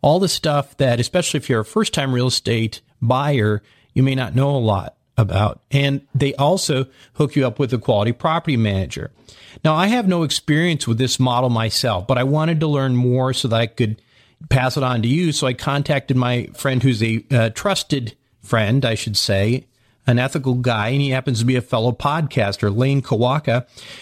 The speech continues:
of Simple Passive Cash Flow. Now, Lane has become sort of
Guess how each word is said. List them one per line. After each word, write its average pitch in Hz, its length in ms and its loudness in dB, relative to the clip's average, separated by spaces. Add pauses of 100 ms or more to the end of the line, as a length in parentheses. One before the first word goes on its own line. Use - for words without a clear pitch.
of 113 160 2
Simple 139 320 0
Passive 123 480 -2
Cash 127 380 -2
Flow. 101 300 0
Now, 120 180 2
Lane 170 380 2
has 135 200 -2
become 131 380 0
sort 147 320 0
of 123 260 -2